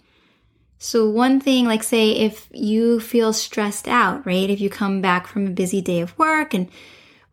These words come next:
uh, you're, or maybe it's a fun day, you had a fun day, but, you know, you're tired because you did a lot of things. Uh, doing some grounding work before cooking can be very beneficial. And, you know,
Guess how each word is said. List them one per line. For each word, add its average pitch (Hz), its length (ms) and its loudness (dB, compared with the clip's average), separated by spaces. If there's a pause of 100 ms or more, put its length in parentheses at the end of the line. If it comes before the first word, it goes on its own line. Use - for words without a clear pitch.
(120)
uh, - 220 -8
you're, 226 420 -4 (100)
or 185 340 2
maybe 180 320 2
it's 196 160 0
a 190 60 -2
fun 208 440 -2
day, 202 280 0
you 190 380 -4
had 208 120 -4
a 214 40 -6
fun 247 300 0
day, 330 240 4
but, 208 200 0
you 214 80 0
know, 202 80 0
you're 202 160 0
tired 220 420 -2
because 190 320 -6
you 196 80 -2
did 190 140 -4
a 190 80 -4
lot 180 180 -4
of 175 100 -10
things. 180 540 -2 (580)
Uh, 208 160 -4
doing 240 280 2
some 254 240 0
grounding 214 580 0
work 254 240 0
before 214 560 -2
cooking 240 640 -2 (120)
can 196 400 -4
be 196 260 -2
very 185 340 -2
beneficial. 175 680 -6 (680)
And, 214 380 -2
you 269 80 4
know, 226 220 0